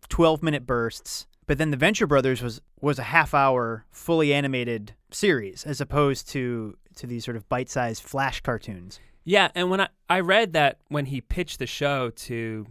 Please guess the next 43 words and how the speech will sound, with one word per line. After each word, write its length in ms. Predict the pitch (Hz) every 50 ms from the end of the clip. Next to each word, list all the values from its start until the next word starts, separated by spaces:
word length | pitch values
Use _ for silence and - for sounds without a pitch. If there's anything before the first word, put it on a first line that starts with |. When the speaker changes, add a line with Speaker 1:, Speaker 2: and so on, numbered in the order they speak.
| - _
Speaker 2:
Cartoon 440 | - - 135 127 - - 131 120 113
Network 480 | 110 117 127 - - 104 104 110 - - -
and 100 | 123 117
Adult 280 | 113 - 113 110 -
Swim 280 | - - 135 123 113 107
in 100 | 107 104
particular, 580 | - - - 127 113 - 110 104 104 101 98 _ _ _ _ _ _ _ _ - -
they 240 | 143 139 139 139
wanted 460 | 123 113 117 123 123 123 127 123 113 107
him 180 | 120 117 107
to 120 | - 113 104
do 200 | - 117 117 117
that, 260 | 113 107 101 98 - -
and 120 | 113 104
he's 240 | 101 110 113 107 107
like, 200 | 110 101 - -
"No, 320 | 147 143 143 143 139 131 127
I, 180 | - 120 123 - - _
I 80 | - 123
have 300 | 123 - 147 147 143 127
this 160 | 123 113 -
plan 400 | - - - 135 131 127 127 120 117
for 160 | - 104 98
this." 560 | 98 - - - - - - - - - - _ _ _ _ _ _
And 80 | - 120
so 120 | - 143
he 100 | 135 135
had 160 | 147 143 135 -
to 80 | 123
give 340 | 110 107 - - 131 123 113
them 140 | 123 117 113
the 80 | 107
bigger 340 | 98 - - 110 104 104 98
pitch 420 | - - - - 123 107 - - -
of 120 | 101 98
what 220 | 104 110 104 - - _ _ _ _ _ _ _ _ _
he 180 | _ - 120
thought 280 | 113 - 127 113 107 -
the 80 | 104
show 560 | 104 - - - 123 113 110 107 104 104 104 - - _ -
could 220 | - 139 117 -
be, 400 | - 135 151 151 117 101 104 - _ _ _ _ _ _ -
and 300 | 143 147 143 139 131